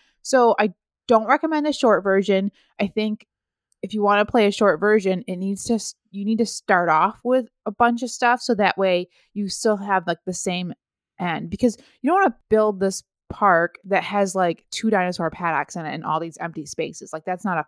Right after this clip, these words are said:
fun game. So when I first played it, I was totally turned off from the game. I didn't like it at all because I thought it was way too tight. I didn't get anything done, and the game ended so quickly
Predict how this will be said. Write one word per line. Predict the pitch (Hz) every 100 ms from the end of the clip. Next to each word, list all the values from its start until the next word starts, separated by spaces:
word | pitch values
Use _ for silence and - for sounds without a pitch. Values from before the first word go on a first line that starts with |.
| _
fun | 160 156 143
game. | 127 139 214 269 _ _ _
So | - 226
when | 220
I | 214
first | 262 269 -
played | 254 202
it, | 180
I | 170
was | 170
totally | - - 208
turned | 196 190 175
off | 160 -
from | 165
the | 156
game. | 156 151
I | 143
didn't | 160 -
like | 147 147
it |
at | 143
all | 135 135
because | 170 - 180
I | 170
thought | 165
it | 139
was | 151
way | 165 170
too | - 214
tight. | 196 156 165 - _ _ _
I | 170
didn't | 185 180
get | 151
anything | 190 202 220
done, | 180 156 151 165 _ _ _
and | 185 175 165 160
the | 139 151
game | 160 170
ended | 151 135 143
so | - 151
quickly | - 170 - -